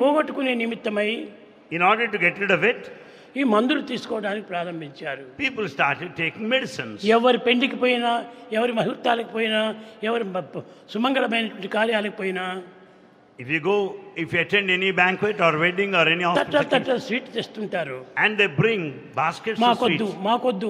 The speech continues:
Speaker 1: మాకొద్దు" అని అంటుంటారు.
Speaker 2: People go on saying, "We don't want."
Speaker 1: ఎందుకోసం వద్దంటున్నారు?
Speaker 2: Why do they say no?
Speaker 1: తీపి ఇష్టం లేక కాదు.
Speaker 2: Not that they don't like.
Speaker 1: వారి లోపలనే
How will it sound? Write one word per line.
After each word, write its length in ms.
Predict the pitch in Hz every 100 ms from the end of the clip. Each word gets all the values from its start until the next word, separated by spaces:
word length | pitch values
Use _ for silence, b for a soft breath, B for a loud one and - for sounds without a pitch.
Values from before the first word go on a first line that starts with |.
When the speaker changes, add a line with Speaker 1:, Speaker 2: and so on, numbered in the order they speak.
| 180
Speaker 1:
మాకొద్దు" 480 | 190 202 214 165 185
అని 180 | 151 156
అంటుంటారు. 420 | 135 147 123 156
Speaker 2:
People 220 | 208 214
go 120 | 208
on 220 | 233 247
saying, 260 | 208 262 277 262
"We 140 | 269
don't 260 | 285 277 254
want." 480 | 277 240 151 127 B B -
Speaker 1:
ఎందుకోసం 480 | 208 254 269 285 277
వద్దంటున్నారు? 720 | 247 196 254 240 247 220 175 143 135 127
Speaker 2:
Why 160 | 165
do 140 | 226 233
they 140 | 233
say 220 | - 247 254
no? 180 | 285 320 185 113
Speaker 1:
తీపి 300 | 240 285 247
ఇష్టం 300 | - 277 285
లేక 300 | 269 262 190
కాదు. 320 | 226 202 160 131 139
Speaker 2:
Not 200 | 226 320
that 160 | 233
they 140 | 180 170
don't 220 | 165 160
like. 260 | 175 196 254
Speaker 1:
వారి 260 | 208 208 175
లోపలనే 520 | 185 190 202 208